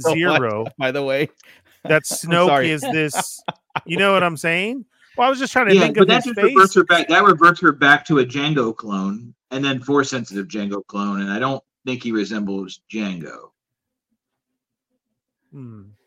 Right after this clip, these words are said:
Speaker 1: And
Speaker 3: Right.
Speaker 1: unless, like I said, Snoke's female. <laughs>
Speaker 3: Uh, but I'm just thinking, no, I think, uh, but to put that,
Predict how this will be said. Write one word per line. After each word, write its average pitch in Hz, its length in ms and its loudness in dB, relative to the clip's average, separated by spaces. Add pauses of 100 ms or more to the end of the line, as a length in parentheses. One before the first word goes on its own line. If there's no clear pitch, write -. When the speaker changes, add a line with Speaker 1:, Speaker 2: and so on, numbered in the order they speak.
(180)
Speaker 1:
And 165 140 -4
Speaker 3:
Right. - 200 0
Speaker 1:
unless, 185 260 0
like 180 100 -2
I 165 40 -2
said, - 240 -6
Snoke's - 380 -4
female. 127 500 -8
<laughs> 196 40 -12 (400)
Speaker 3:
Uh, - 240 2 (380)
but 196 200 4
I'm 202 160 6
just 233 160 2
thinking, 202 300 2
no, 226 80 2 (140)
I 214 120 4
think, 233 300 -4
uh, 190 320 4 (340)
but 175 200 4
to - 60 -8
put 214 100 2
that, 208 280 4